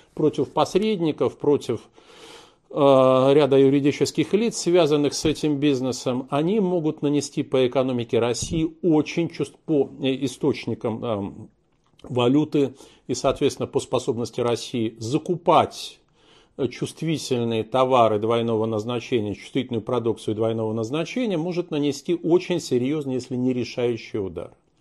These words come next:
И эта угроза способна привести Россию, а,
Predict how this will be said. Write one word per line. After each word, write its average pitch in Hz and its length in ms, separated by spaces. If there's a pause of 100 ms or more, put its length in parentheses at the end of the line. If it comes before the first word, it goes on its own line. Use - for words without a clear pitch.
(600)
И 170 60
эта 214 200
угроза 160 800 (100)
способна 165 580
привести 131 520
Россию, 131 720 (640)
а, 131 420